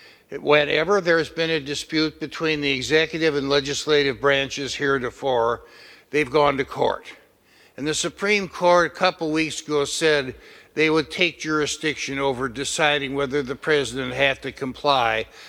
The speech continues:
with one subpoena relating to his tax returns. Now, here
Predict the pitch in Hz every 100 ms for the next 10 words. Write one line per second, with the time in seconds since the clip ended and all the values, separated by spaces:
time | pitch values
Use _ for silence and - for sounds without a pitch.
0 | - 131 143 123 143 143 131 143 - 147
1 | 135 131 123 131 139 131 127 - 131 123
2 | - 139 123 104 - - 113 107 - -
3 | - _ _ _ - - - - 131 139
4 | 139 170 175 180 170 135 -